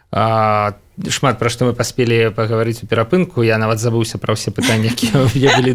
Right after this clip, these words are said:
да таго, калі Дар'я сказала: «Ну, зараз я вам распавяду, як усё было на самой справе». Вось. І, а, пра што, да? Мы пагаварылі пра тое, што не ўсё так у стартапаў,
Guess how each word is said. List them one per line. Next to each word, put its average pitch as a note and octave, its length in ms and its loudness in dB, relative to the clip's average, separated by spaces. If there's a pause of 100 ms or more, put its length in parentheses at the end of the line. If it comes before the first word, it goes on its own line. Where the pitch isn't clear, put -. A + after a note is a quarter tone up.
(100)
да D#3 140 4
таго, C#3 560 0
калі C3 380 0 (340)
Дар'я B2+ 240 2
сказала: B2 440 -2
«Ну, F3 280 4
зараз D3 480 2
я C3 160 2
вам B2 80 -2
распавяду, B2+ 480 -2
як C#3 260 2
усё C3 220 -4
было C#3 480 -2
на B2+ 400 -4
самой C3+ 400 2
справе». A2+ 640 0 (420)
Вось. B2 460 0
І, C#3+ 960 2
а, B2 800 0 (480)
пра A#2+ 160 -2
што, A#2 320 -2
да? A#2+ 160 0
Мы C3+ 160 -2
пагаварылі B2+ 400 0
пра B2+ 160 -2
тое, F3 240 0
што - 160 -4
не C3 80 0
ўсё - 240 -4
так C3+ 240 0
у B2+ 80 -4
стартапаў, A#2+ 720 -2